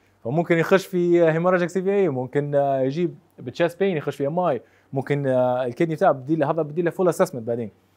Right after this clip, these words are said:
فالفكره الفرق بين الايرجنسي والامرجنسي اللي هو الكومبليكيشنز. اخر حاجه اللي هي شورتنس اوف بريث.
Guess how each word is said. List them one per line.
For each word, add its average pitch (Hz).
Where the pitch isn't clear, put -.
فالفكره 190
الفرق 135
بين 170
الايرجنسي 156
والامرجنسي 156
اللي 139
هو 147
الكومبليكيشنز. 123
اخر 208
حاجه 202
اللي 190
هي 165
شورتنس 147
اوف 113
بريث. 202